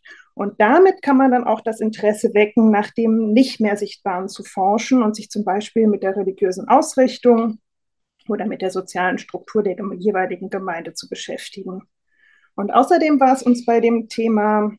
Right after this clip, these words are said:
Synagogen als Orte der Erinnerung auch wichtig, deutlich zu machen, wie sich generell jüdische Gedächtnisse und Traditionen des Erinnerns in Synagogen manifestieren.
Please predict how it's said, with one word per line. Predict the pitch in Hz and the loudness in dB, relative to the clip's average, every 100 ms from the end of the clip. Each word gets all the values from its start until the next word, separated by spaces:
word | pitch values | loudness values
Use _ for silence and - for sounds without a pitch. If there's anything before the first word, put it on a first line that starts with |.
| _ | _
Synagogen | - 233 208 208 214 220 | -2 0 2 2 2 0
als | 208 208 | -4 -4
Orte | 202 208 226 | -4 -4 -2
der | 190 | -2
Erinnerung | - - 220 294 311 285 269 | -2 0 2 2 4 2 2
auch | - 240 240 - | 4 4 2 -2
wichtig, | 226 - 233 220 | -4 -6 -12 -8
deutlich | 202 208 208 208 | -2 -2 -2 -6
zu | - 220 | -4 -2
machen, | 196 202 - 214 214 214 | 0 -2 0 2 2 0
wie | 202 | -4
sich | 214 - | -8 -4
generell | 208 208 202 202 202 208 | 0 0 0 0 4 2
jüdische | 185 214 208 - - | 2 -4 -6 -8 -10
Gedächtnisse | - - - 214 202 - 190 | -10 -10 -8 -6 -6 -4 -4
und | 196 208 | -4 -6
Traditionen | - 190 208 - - 202 208 202 185 | -8 -8 -8 -12 -4 2 2 2 -6
des | - | -10
Erinnerns | - 185 208 190 196 - | -10 -8 -6 -6 -10 -12
in | - 202 202 196 | -10 -8 -6 -8
Synagogen | - 196 185 190 196 185 | -8 -6 -4 -6 -6 -8
manifestieren. | 190 - - - - - - 214 | -8 -10 -14 -20 -16 -12 -12 -14